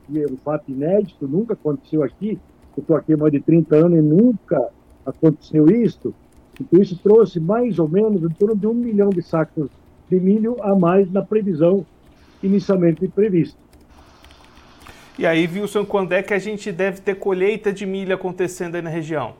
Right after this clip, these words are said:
Speaker 1: É, olha só, eu, é, tenho algumas áreas que foram plantadas no início de fevereiro, que a partir agora do início do mês de, até do, até meados de, do mês de junho, devem estar colhendo,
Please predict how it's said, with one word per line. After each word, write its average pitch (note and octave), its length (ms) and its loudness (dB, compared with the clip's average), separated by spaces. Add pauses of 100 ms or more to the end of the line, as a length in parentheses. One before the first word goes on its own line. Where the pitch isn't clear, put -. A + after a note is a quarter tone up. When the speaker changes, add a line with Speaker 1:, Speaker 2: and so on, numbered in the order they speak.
(1040)
Speaker 1:
É, E3 60 4
olha F#3 360 2
só, C3+ 380 0
eu, F#3+ 200 4 (160)
é, C#3 480 -2
tenho F#3 140 0
algumas F#3+ 380 -2
áreas E3 240 0
que - 80 -20
foram D#3+ 260 -2
plantadas D3 540 0
no C3+ 180 -6
início D#3+ 340 0
de C#3+ 80 -4
fevereiro, C#3 640 2 (600)
que D#3 80 2
a - 20 0
partir F3 420 0
agora D#3+ 220 4
do C#3+ 100 0
início D#3 360 2
do D3 80 -6
mês D3 340 2
de, C3+ 460 4
até E3+ 240 -2
do, D#3+ 320 -12 (180)
até D#3+ 260 -2 (300)
meados C#3+ 480 -2
de, C#3 120 0
do C3 180 -4
mês C#3+ 180 0
de C3 100 -2
junho, F3 440 4 (420)
devem D#3+ 340 -4
estar D#3+ 340 0
colhendo, D#3+ 560 2